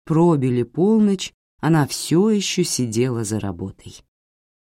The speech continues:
Она успела вырезать оба ботфорта и укрепляла их, наклеивая сверху донизу узкие полоски бумаги. Это было долгое и муторное занятие.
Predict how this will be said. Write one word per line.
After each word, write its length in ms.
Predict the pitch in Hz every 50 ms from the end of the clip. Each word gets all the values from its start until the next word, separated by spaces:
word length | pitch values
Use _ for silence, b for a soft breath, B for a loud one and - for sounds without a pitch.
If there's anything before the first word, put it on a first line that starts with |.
| _ _ _
Она 280 | - 147 151 151 147 147
успела 420 | 151 147 - - 151 147 147 143
вырезать 580 | 131 127 131 131 127 139 139 131 151 156 147 - _ -
оба 320 | 139 135 131 123 131 135
ботфорта 680 | 131 147 151 151 - - - 202 151 127 - - - - _ _ _ -
и 220 | 175 165 160 151
укрепляла 640 | - 160 151 - 180 196 196 220 220 247 226 180 143 123
их, 260 | 113 107 104 - - _ _ _
наклеивая 640 | - 151 156 147 151 143 135 135 131 127 120 123 120 120
сверху 520 | - - - 131 139 120 120 - - 135
донизу 640 | 131 123 151 156 165 175 180 185 175 196 208 196 B B B B
узкие 440 | - 196 190 180 - - - 196 190
полоски 480 | 190 - 165 156 151 151 147 - - 151
бумаги. 480 | 139 147 147 131 110 98 - - - - _ _ _ _ _ _ _ _ _ _ _
Это 140 | 151 170 165
было 200 | 151 165 160 139
долгое 580 | 107 98 120 156 190 226 220 208 185 214 214
и 220 | 196 - - 190 180
муторное 580 | 170 160 165 175 - - 156 151 147 147 143
занятие. 540 | 127 135 131 123 117 113 - - - 147 -